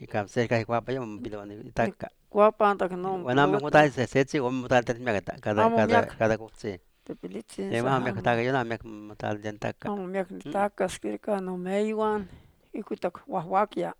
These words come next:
Speaker 1: Kemah, pa wetsi
Speaker 2: Wah.
Speaker 1: ande mulai yuwa sa sika sa iswati aso keni.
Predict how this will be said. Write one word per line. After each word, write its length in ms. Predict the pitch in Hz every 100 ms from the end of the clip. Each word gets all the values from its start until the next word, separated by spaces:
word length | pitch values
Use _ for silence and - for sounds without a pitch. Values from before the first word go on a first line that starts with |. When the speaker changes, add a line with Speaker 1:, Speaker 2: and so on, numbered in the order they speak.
| -
Speaker 1:
Kemah, 320 | 139 147 147 - _ _ -
pa 80 | 120
wetsi 180 | 139 139
Speaker 2:
Wah. 40 | 139
Speaker 1:
ande 140 | 123
mulai 240 | 117 123 127
yuwa 180 | 139 123
sa 200 | 117 107
sika 260 | - 117
sa 120 | 113 107
iswati 320 | 101 131 131
aso 160 | 117 104
keni. 340 | 110 107 110